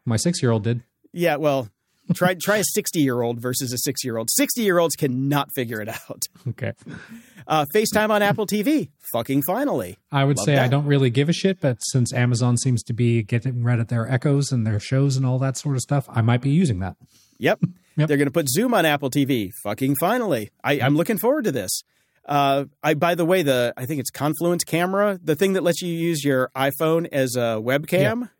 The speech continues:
Speaker 1: Yep.
Speaker 2: Oh, it's so great. I'm getting rid of all the, it's, it, it is the best webcam that you're ever gonna have. It's beautiful.
Speaker 1: <laughs> Yeah.
Speaker 2: And you can just put it anywhere. It's awesome. Anyway, back to it. Fuck SharePlay in the car.
Speaker 1: I like SharePlay.
Speaker 2: Why do you like SharePlay?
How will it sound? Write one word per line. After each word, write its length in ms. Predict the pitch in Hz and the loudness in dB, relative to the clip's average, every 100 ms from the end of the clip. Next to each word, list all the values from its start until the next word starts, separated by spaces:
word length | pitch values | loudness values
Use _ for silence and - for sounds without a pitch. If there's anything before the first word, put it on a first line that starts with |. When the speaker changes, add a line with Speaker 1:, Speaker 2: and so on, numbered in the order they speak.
| _ - | _ -10
Speaker 1:
Yep. 160 | 113 - _ _ _ _ - | -10 -10 _ _ _ _ 0
Speaker 2:
Oh, 140 | 196 | 2
it's 160 | 135 - | 2 0
so 100 | 151 | 0
great. 400 | 123 120 117 - _ _ _ _ _ - - | 0 -2 -4 -8 _ _ _ _ _ -2 0
I'm 160 | 160 | -2
getting 180 | 156 196 | -2 0
rid 100 | 165 | 2
of 80 | 156 | 2
all 220 | 151 160 | 2 0
the, 80 | - - | -2 -6
it's, 200 | - 208 | -4 -4
it, 240 | - 208 - | 0 -2 -2
it 140 | 196 | -4
is 140 | 190 170 | -2 -2
the 100 | 165 | -2
best 300 | 135 160 - | 0 0 0
webcam 480 | 143 175 185 151 135 | 0 0 2 0 2
that 120 | 139 | 2
you're 120 | 139 | 2
ever 160 | 139 143 | 2 2
gonna 220 | 143 135 | 0 0
have. 280 | 160 160 139 - - _ _ _ _ | -2 -4 -6 -10 -16 _ _ _ _
It's 160 | 185 156 | -4 0
beautiful. 480 | 220 330 262 131 - | 2 2 0 -2 -6
Speaker 1:
<laughs> 40 | - _ _ - | -18 _ _ -14
Yeah. 160 | 127 104 - | -10 -10 -2
Speaker 2:
And 160 | 202 196 | 0 0
you 80 | |
can 120 | 196 208 | 0 -2
just 140 | 185 | 0
put 120 | 226 | 0
it 80 | 226 | 2
anywhere. 380 | 254 294 151 120 | 2 2 0 -2
It's 100 | 175 | -4
awesome. 380 | 330 311 131 - - | -4 -4 -6 -10 -2
Anyway, 280 | 202 156 131 | 2 4 2
back 320 | 196 202 - | 2 -2 0
to 160 | 165 | 0
it. 120 | 151 143 _ _ - - - | 2 0 _ _ -20 -8 0
Fuck 160 | 165 | 0
SharePlay 500 | - 180 170 196 175 | 2 0 2 2 2
in 60 | 165 | 2
the 80 | 156 | 0
car. 420 | 165 180 233 247 - | 2 2 2 -4 -4
Speaker 1:
I 120 | 123 | 0
like 180 | 110 110 | 2 0
SharePlay. 440 | - 101 90 95 - | -2 -6 -6 -10 -8
Speaker 2:
Why 300 | 135 147 220 | -2 2 2
do 80 | 254 | 2
you 100 | 247 | 2
like 200 | 220 196 | 0 0
SharePlay? 500 | 196 202 120 76 | -2 -4 -6 -10